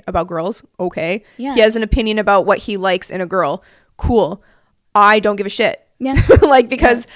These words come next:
Speaker 1: I'm happy in my life. I'm happy in my skin. I'm in a good relationship. So, like, because I'm in a good place, I don't take offense to what some random person has to say.
Speaker 2: Yeah,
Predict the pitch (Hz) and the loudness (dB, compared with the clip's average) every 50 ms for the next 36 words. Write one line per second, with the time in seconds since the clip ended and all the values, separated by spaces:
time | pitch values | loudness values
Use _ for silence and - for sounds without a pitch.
0 | - - - - _ _ 196 196 202 208 214 214 214 247 240 - 233 208 214 - | -20 -20 -20 -20 _ _ 0 2 2 2 2 0 -2 -2 -2 0 2 2 2 0
1 | 262 226 208 208 208 202 196 185 185 180 190 214 285 269 - - - 202 190 190 | -4 -6 -4 -2 -2 -2 -2 -2 0 0 0 -2 -4 -6 -6 -4 -4 -2 -2 -4
2 | 196 196 220 214 185 190 - 226 220 196 190 185 180 185 - - - 196 180 185 | -4 -6 -6 -4 -4 -4 -2 -2 -4 -2 -2 -2 -4 -4 -6 -4 -4 -4 -2 -2
3 | 196 220 214 185 190 185 190 190 185 190 180 185 180 185 190 185 170 160 170 - | -2 -2 -2 -2 -2 -2 -2 -2 -4 -4 -4 -4 -4 -4 -4 -4 -6 -6 -8 -8
4 | - 226 - 277 277 - - 247 208 202 196 202 - 208 - - 208 214 233 220 | -10 -8 -8 -6 -6 -4 -4 -2 -2 -2 -2 -4 -6 -8 -4 -2 0 0 0 0
5 | 214 214 202 196 185 196 185 185 - - - 180 180 202 214 - 190 175 175 - | -2 -2 -2 -4 -2 -2 -2 -2 -2 -4 -4 -2 -2 -2 -2 -4 -6 -6 -6 -8
6 | - 233 - - - - 185 180 196 - - - 190 - 180 - - - 202 - | -10 -10 -10 -10 -8 -6 -6 -6 -6 -8 -10 -6 -4 -2 -2 -2 -2 -6 -6 -8
7 | - _ _ _ _ 190 190 190 196 185 185 185 185 185 185 - 180 180 - - | -8 _ _ _ _ -8 -2 0 2 2 2 0 0 -2 -2 -4 -6 -8 -8 -10
8 | 180 175 196 - 202 - - 214 - - - - - 226 - _ - 233 277 247 | -10 -8 -8 -8 -8 -10 -10 -10 -8 -8 -8 -10 -12 -16 -18 _ -14 -12 -10 -10
9 | 147 196 214 | -12 -14 -18